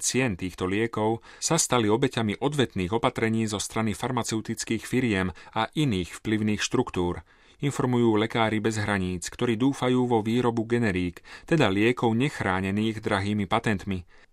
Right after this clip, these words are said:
A tak by bolo možné dosiahnuť cieľ O S N, aby do roku dvetisícpätnásť bola poskytnutá liečba pätnástim miliónom infikovaných.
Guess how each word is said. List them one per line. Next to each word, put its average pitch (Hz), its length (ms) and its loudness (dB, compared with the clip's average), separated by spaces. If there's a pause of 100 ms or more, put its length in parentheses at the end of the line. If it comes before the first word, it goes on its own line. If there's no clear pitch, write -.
(120)
A 160 140 -2
tak 127 160 0
by 113 80 4
bolo 120 240 6
možné 117 320 0
dosiahnuť 117 560 0
cieľ 117 400 2
O 113 240 0
S 104 160 0
N, 107 240 2 (240)
aby 139 160 0
do 131 160 2
roku 123 160 -2
dvetisícpätnásť 107 1200 -2
bola 98 220 0
poskytnutá 110 640 -2
liečba 110 400 0
pätnástim 110 880 -4
miliónom 104 640 -2
infikovaných. 85 800 -4